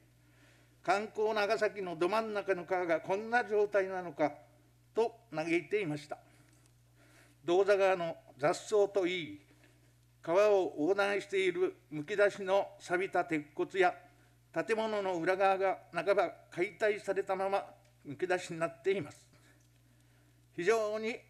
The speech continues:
見苦しいです。完成までの期間、せめて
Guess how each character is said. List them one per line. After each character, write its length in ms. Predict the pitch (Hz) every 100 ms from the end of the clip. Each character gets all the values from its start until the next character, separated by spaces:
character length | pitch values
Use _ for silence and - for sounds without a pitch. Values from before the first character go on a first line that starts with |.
| _ _ _ -
見 200 | 151 165
苦 180 | 175 170
し 200 | 170 156
い 40 |
で 80 | 131
す。 320 | - - - _ - _ _ _ _ _ _ _
完 180 | 180 196
成 180 | 196 196
ま 120 | 190
で 140 | 185
の 120 | 175 151
期 100 | -
間、 260 | 185 127 - _ - - - _ _
せ 160 | - 214
め 140 | 220
て 400 | 196 170 -